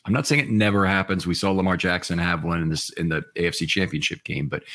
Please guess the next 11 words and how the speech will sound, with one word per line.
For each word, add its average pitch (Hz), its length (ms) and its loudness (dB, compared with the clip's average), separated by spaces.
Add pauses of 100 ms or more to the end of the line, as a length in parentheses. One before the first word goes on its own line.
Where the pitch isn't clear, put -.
(320)
um, 78 400 -2
more 127 420 6
often 104 380 4
than 87 180 6
not, 92 440 4
it's, 85 300 0
it's 85 160 0
a 80 60 -4
case 90 380 0
where, 82 420 0 (340)
uh, 82 400 2